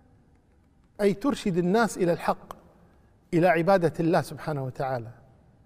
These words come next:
ونور يضيء لهم بحيث يتبينون من خلاله الشبهات والشهوات، فيتجنبون الشبهات ويتجنبون الشبهات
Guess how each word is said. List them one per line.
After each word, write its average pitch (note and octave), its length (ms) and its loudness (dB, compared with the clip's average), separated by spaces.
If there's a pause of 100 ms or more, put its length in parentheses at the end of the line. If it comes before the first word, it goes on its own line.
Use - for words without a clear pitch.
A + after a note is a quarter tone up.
(560)
ونور A#3 460 4 (920)
يضيء G3+ 400 4
لهم G3+ 400 2 (1400)
بحيث G#3 440 2 (120)
يتبينون F#3 760 2
من G3+ 120 -2
خلاله G3 720 0 (680)
الشبهات F3+ 640 0
والشهوات، E3 640 -2 (640)
فيتجنبون F#3 800 4 (920)
الشبهات F3+ 600 0
ويتجنبون F3 880 2 (720)
الشبهات E3+ 720 2